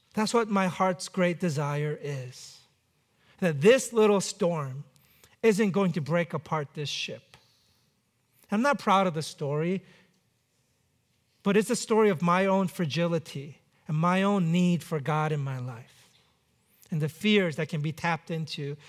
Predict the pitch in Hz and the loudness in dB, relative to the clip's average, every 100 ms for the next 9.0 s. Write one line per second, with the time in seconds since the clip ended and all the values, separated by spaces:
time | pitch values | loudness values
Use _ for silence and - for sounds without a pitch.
0 | - 151 143 165 170 160 160 - - - | -10 -8 -4 -2 0 0 -2 -6 -20 -8
1 | 151 135 143 135 - _ _ _ 135 135 | -4 -4 -4 -6 -12 _ _ _ -6 -6
2 | 131 135 - - _ _ _ _ _ _ | -8 -12 -20 -20 _ _ _ _ _ _
3 | _ _ _ _ _ _ _ _ - - | _ _ _ _ _ _ _ _ -20 -20
4 | _ _ - - 180 190 202 190 180 175 | _ _ -6 -2 2 4 4 4 2 2
5 | 214 196 - 170 160 160 - - - - | 4 2 0 0 0 -4 -8 -18 -20 -20
6 | - 185 165 151 170 202 208 196 196 165 | -2 2 2 2 2 2 2 0 -2 -2
7 | 156 170 156 135 123 - _ _ _ _ | 0 0 -2 -4 -8 -14 _ _ _ _
8 | _ - 175 190 190 185 190 220 220 - | _ -2 2 2 2 2 4 2 0 -8